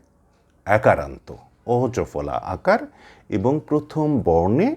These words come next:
উচ্চারণের সময় একটু চাপ দিতে হয়, একটু শ্বাসের আঘাত করতে হয়, তাহলে শব্দটি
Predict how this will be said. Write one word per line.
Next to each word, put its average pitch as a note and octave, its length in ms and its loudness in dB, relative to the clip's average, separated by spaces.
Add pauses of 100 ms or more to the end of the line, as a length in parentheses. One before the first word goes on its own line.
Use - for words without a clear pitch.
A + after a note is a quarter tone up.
(140)
উচ্চারণের D#2 640 -4
সময় A#2+ 240 -4 (140)
একটু F#2 140 -10 (160)
চাপ F2+ 240 -4 (140)
দিতে D#2 320 -8
হয়, C#2 200 -8 (540)
একটু F2 140 -4 (120)
শ্বাসের G#2 380 0 (240)
আঘাত B2 300 0 (140)
করতে - 240 -6
হয়, - 240 -10 (160)
তাহলে G#2+ 340 0
শব্দটি F#2 520 -2